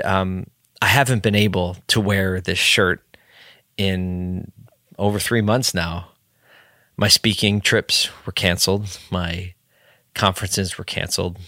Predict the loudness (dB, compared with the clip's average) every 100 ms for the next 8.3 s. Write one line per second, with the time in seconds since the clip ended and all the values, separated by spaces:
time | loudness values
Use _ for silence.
0 | -20 _ -20 -14 -4 -2 -2 -4 -4 -2
1 | -4 -6 -10 -14 _ -2 -2 0 -2 -2
2 | -6 _ _ -20 -20 -20 -20 _ -4 -2
3 | -2 0 0 0 0 0 -2 0 0 0
4 | -4 _ _ _ _ _ -8 -4 0 4
5 | 4 4 -2 -8 -14 _ -20 -20 -20 -16
6 | -4 -2 0 -2 -2 -4 -2 0 0 2
7 | 4 6 6 4 0 -4 -4 -4 -4 2
8 | 2 2 -2